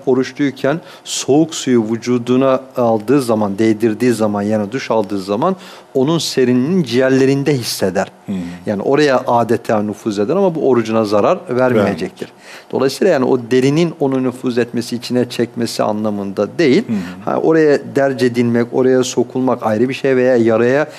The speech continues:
Speaker 1: geçmesi ayrı bir şeydir. Dolayısıyla, e, işte elinize sürdüğünüz çatlaklardan dolayı elinize sürdüğünüz krem veyahut da elinizin sertleşmesinden kaynaklı elinize sürdüğünüz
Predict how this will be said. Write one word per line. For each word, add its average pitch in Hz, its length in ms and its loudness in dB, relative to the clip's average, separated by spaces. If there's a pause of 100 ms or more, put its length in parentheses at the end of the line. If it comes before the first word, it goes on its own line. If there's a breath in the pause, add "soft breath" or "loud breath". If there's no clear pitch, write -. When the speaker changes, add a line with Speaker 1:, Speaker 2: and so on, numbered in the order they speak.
(160 loud breath)
Speaker 1:
geçmesi 107 440 -2
ayrı 127 240 4
bir 98 60 -4
şeydir. 120 360 -2 (320 loud breath)
Dolayısıyla, 127 580 0
e, 113 280 2
işte 117 440 0
elinize 123 380 0
sürdüğünüz 113 680 -4
çatlaklardan 113 760 -2
dolayı 110 220 -2
elinize 110 280 -4
sürdüğünüz 107 540 -8
krem 110 260 0 (360 loud breath)
veyahut 117 240 0
da 127 40 0
elinizin 120 360 0
sertleşmesinden 117 1160 -4
kaynaklı 117 500 0
elinize 107 300 -2
sürdüğünüz 104 600 -6